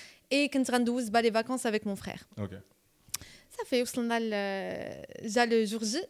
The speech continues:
Speaker 1: <laughs>
Speaker 2: Mhm.
Speaker 1: donc le treize décembre deux mille vingt et un. J'avais mon vol, euh, de Yash à six heures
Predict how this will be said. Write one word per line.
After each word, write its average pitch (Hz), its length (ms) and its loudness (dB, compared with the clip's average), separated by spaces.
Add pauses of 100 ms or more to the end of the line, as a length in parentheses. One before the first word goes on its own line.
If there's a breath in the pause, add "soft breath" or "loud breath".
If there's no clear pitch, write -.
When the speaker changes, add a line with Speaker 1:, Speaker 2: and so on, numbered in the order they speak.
(120)
Speaker 1:
<laughs> 294 140 0
Speaker 2:
Mhm. 135 340 0
Speaker 1:
donc 220 140 0
le 214 100 4
treize 247 300 2
décembre 220 520 0
deux 190 100 -4
mille 185 140 -2
vingt 175 240 -8
et 185 100 -4
un. 254 140 -6 (680 loud breath)
J'avais 214 260 2
mon 220 180 2
vol, 233 280 2 (100)
euh, 196 180 4
de 190 180 -2 (180)
Yash 220 220 0 (320)
à 185 100 -2
six 226 240 -8
heures 220 80 -2